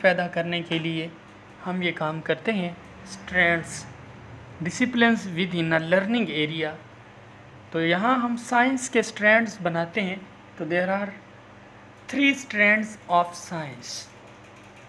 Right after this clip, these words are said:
तीन learning areas हैं science के। सबसे पहला है life sciences,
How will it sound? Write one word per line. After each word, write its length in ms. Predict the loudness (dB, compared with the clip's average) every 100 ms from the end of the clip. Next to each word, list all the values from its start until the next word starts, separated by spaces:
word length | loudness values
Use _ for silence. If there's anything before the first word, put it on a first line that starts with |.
| -20 -20 -20 -20 -20 -20 -20 -20 -20 -20 -20 -20 -20 -12
तीन 560 | -4 0 2 2 0 -8 -14 0
learning 440 | 2 2 0 -4 0 2
areas 520 | 2 4 4 4 2
हैं 220 | -4 -10
science 420 | -8 -8 -6 -10 -10
के। 180 | -10 -8
सबसे 340 | -8 -8 -8
पहला 320 | -2 0 0
है 140 | 0 0
life 360 | 2 0 -2
sciences, 720 | -10 -10 -10 -12 -14 -14 -18